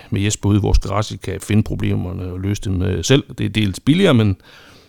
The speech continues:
men det er også bare en af glæderne ved at prøve at lære, øh,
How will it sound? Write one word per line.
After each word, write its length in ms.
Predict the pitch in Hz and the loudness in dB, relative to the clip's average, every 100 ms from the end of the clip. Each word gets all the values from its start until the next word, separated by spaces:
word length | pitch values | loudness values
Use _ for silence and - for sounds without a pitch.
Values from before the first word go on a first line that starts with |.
| _ _ - - | _ _ -18 -10
men 120 | 95 | -4
det 100 | 98 | 0
er 40 | |
også 120 | 98 - | 0 2
bare 160 | 101 | 2
en 100 | 98 | 2
af 60 | 87 | 2
glæderne 340 | 98 101 95 | 2 2 2
ved 80 | 95 | 0
at 80 | 92 | 6
prøve 180 | - 95 | 6 6
at 60 | |
lære, 180 | 95 101 - - - - | 0 0 -4 -18 -20 -12
øh, 200 | 104 92 | -10 -8